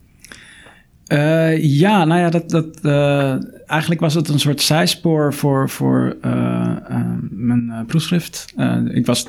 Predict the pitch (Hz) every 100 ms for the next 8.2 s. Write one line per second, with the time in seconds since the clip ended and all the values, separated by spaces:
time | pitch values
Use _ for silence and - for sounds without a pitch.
0 | - - 131 123 120 131 127 127 123 123
1 | 117 120 - - 135 131 123 127 131 143
2 | 143 127 135 - 139 - 127 135 143 147
3 | 147 147 147 165 - 131 127 131 127 131
4 | 135 131 135 123 123 117 120 120 131 127
5 | 123 127 123 127 120 - 120 123 127 117
6 | 127 120 123 - 127 123 123 127 135 127
7 | 123 123 - - - - - - 123 113
8 | 120 123